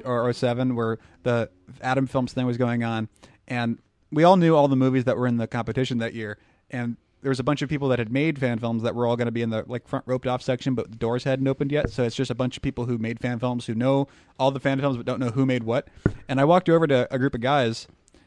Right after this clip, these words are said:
and, uh, they're from Macon, and, uh, I said, "What movie you, oh, what'd you guys do?" And the guy's like, "Speeder." <laughs> Oh. Speeder. I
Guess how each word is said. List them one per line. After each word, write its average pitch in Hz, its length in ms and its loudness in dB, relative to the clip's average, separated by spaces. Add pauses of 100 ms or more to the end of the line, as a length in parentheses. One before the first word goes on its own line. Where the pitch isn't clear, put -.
(280)
and, 120 280 -2
uh, 110 340 0
they're 120 100 -4
from 117 240 -2
Macon, 120 340 -2 (640)
and, 113 280 -4
uh, 107 320 -4
I - 140 -10
said, 117 320 -2 (140)
"What 143 180 -2
movie 139 240 2
you, 139 220 0
oh, 123 140 -4
what'd 139 440 -8
you 165 60 -4
guys 131 180 0
do?" 110 220 -2 (320)
And 120 100 -4
the 120 60 -4
guy's 117 180 -2
like, 107 140 -6 (400)
"Speeder." 113 960 -4 (1900)
<laughs> - 60 -12 (2250)
Oh. 170 340 8 (1300)
Speeder. 113 840 -4 (220)
I 139 100 0